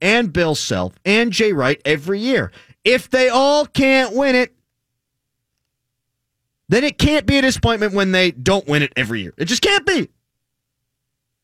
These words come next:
Tom Izzo's gone to what? Twelve Final Fours?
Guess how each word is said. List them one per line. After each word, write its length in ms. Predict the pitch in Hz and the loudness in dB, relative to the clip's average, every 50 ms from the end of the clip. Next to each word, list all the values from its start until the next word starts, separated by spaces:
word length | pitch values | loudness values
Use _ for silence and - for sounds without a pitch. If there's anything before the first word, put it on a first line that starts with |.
| _ _ _ _ _ _ _ _ _ | _ _ _ _ _ _ _ _ _
Tom 220 | - 269 302 302 294 | -2 0 0 2 2
Izzo's 380 | 311 294 220 269 247 220 170 | 0 2 2 2 0 0 -2
gone 280 | - 214 220 226 226 208 | -2 -2 0 0 0 0
to 60 | 190 160 | 0 0
what? 240 | 165 131 - - _ _ _ _ _ _ _ _ _ _ _ _ _ _ _ _ _ _ _ _ _ _ _ _ _ _ - | 0 -2 -4 -6 _ _ _ _ _ _ _ _ _ _ _ _ _ _ _ _ _ _ _ _ _ _ _ _ _ _ -4
Twelve 320 | - - 170 196 226 220 220 | -2 0 2 2 2 0 0
Final 240 | 214 208 220 226 | -2 -2 0 -2
Fours? 340 | 220 - 208 226 247 - _ | -2 -2 -4 -4 -4 -6 _